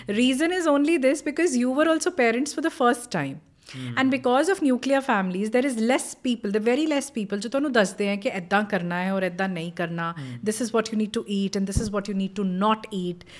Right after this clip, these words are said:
Speaker 1: this will trouble the kid if you feed, breastfeed the child,
Speaker 2: ਹੂੰ।
Speaker 1: ਤੇ ਇਹ ਚੀਜ਼ ਮਾਂ ਨਾ ਖਾਏ ਤੇ ਉਹਦੇ ਨਾਲ ਬੱਚੇ ਨੂੰ ਤੰਗੀ ਹੋਏਗੀ ਜਾਂ ਕੁਛ ਹੋਏਗਾ।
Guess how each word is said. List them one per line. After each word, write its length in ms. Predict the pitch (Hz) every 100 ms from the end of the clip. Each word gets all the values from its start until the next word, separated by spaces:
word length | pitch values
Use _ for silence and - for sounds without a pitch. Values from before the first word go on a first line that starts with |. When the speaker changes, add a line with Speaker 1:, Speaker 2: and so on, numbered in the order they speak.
| - 214
Speaker 1:
this 80 | 220 262
will 100 | 262
trouble 340 | - 269 240
the 140 | 254 240
kid 300 | 240 214 202
if 220 | 196 202 226
you 40 |
feed, 320 | 220 - 208
breastfeed 500 | 190 196 196 - 202
the 140 | 175 196
child, 400 | 202 175 175 170
Speaker 2:
ਹੂੰ। 420 | - - 131 123
Speaker 1:
ਤੇ 60 | 117
ਇਹ 220 | - 226
ਚੀਜ਼ 280 | 220 240 208
ਮਾਂ 220 | 190 202
ਨਾ 240 | 196 190
ਖਾਏ 400 | 196 - 180 180
ਤੇ 100 | 180
ਉਹਦੇ 180 | 190 180
ਨਾਲ 160 | 185 185
ਬੱਚੇ 260 | 175 -
ਨੂੰ 100 | 180
ਤੰਗੀ 420 | 180 175 175 185
ਹੋਏਗੀ 340 | 190 170 160 175
ਜਾਂ 100 | 175
ਕੁਛ 260 | 175 -
ਹੋਏਗਾ। 280 | 180 170 233